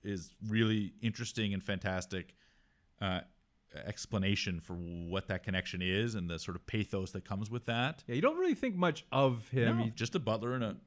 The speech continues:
Speaker 1: yep.
Speaker 2: Yeah, but you, he, there's inklings there that it's more, and then obviously there's a few reveals throughout that really, uh,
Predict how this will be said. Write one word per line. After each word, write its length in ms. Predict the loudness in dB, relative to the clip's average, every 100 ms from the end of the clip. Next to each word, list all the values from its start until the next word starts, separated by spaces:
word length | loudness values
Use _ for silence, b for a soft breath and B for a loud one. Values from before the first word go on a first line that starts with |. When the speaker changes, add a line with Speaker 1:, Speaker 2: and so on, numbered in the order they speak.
| -4
Speaker 1:
yep. 100 | 0
Speaker 2:
Yeah, 220 | 0 -4 -12 _
but 340 | 0 2 2 0
you, 280 | -4 -2 -2
he, 280 | -2 -2
there's 220 | -4 -6 -6
inklings 360 | -4 -2 -2
there 180 | -2 -2
that 180 | -2 -6
it's 200 | -8 -6
more, 380 | -2 0 0 0
and 120 | -4
then 180 | -6 -6 -6
obviously 360 | -4 -4 -4
there's 160 | -4 -4
a 40 |
few 200 | -4 -4
reveals 640 | -2 -2 2 4 4 2 -8 b b b b
throughout 420 | -8 2 4 4 0
that 140 | -4
really, 460 | -2 -2 -2 -6 -10 -6
uh, 320 | -4 -4